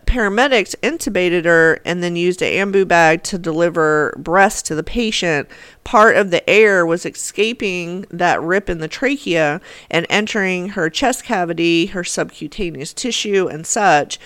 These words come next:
and was basically blowing her up like a balloon. Now, basic rescue breathing is one breath every six seconds, and I don't know what the transit time was, and this was, like, twenty years ago, but I can tell you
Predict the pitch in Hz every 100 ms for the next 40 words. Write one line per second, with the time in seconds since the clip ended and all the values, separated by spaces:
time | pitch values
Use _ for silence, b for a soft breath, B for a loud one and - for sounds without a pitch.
0 | B B B 180 175 185 196 262 269 277
1 | 190 170 160 175 180 190 196 208 180 170
2 | 160 160 147 143 156 170 131 104 175 -
3 | - _ _ - - - 202 202 180 180
4 | 254 - 240 - 208 - 214 185 190 175
5 | 175 165 185 175 185 202 190 196 - 160
6 | 170 - 233 - 175 160 147 147 - -
7 | B B B 160 - 202 254 190 196 202
8 | 202 202 208 185 185 - - 175 160 156
9 | 170 - b b - 180 156 139 143 -
10 | - 175 185 208 - 185 165 165 - 180
11 | 170 160 165 165 151 139 127 131 165 B
12 | B - 190 220 220 214 302 294 247 196
13 | 175 180